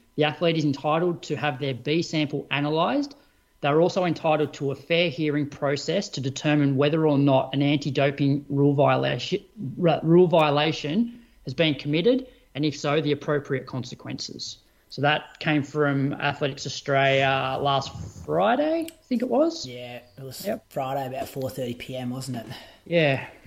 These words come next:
Speaker 2: This came from Pete on Instagram. "It is critically important to convey with the strongest conviction that I am innocent and have not taken this substan-, uh, substance as I am accused.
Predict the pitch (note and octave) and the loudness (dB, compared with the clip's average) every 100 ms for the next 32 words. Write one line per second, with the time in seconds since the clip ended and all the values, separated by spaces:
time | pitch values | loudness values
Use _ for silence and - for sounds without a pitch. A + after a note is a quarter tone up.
0 | - C3+ - C#3 C3+ B2 A#2+ - C#3+ C#3 | -14 -12 -10 -8 -8 -8 -10 -6 -2 -2
1 | B2 C#3 - D3 D3 E3 A#3+ C#4 - C#3+ | -2 -4 -6 -4 -2 -2 -4 -6 -10 -6
2 | C3 - - D#3 D3+ D3+ C#3 C3 C#3 C3+ | -6 -6 -6 -6 -2 -4 -2 -4 -4 -4
3 | - - C3+ B2+ C3+ C#3 C3+ B2+ - C#3+ | -8 -8 -8 -6 -2 -2 -2 -6 -6 -4
4 | C#3 C#3 - B2+ C3+ C3+ - F#3 G3 C3 | -4 -6 -6 -6 -6 -6 -4 -2 -2 -2
5 | B2 B2 A#2 C#3 C#3+ D3 F#3 G3 D#3+ B2 | -4 -6 -8 -8 -8 -6 -4 -4 -6 -10
6 | B2 B2+ C3+ C3+ - C3 C3 C3+ B2+ B2+ | -10 -8 -8 -8 -8 -8 -6 -6 -6 -6
7 | - B2 B2 - C3 - B2+ - - D3 | -6 -8 -8 -8 -10 -10 -14 -12 -8 -6
8 | C3 D3 C3+ - - C3+ C3+ C3 B2+ B2 | -6 -6 -8 -10 -8 -8 -6 -8 -10 -10
9 | - E3 F#3+ G3+ | -6 0 0 0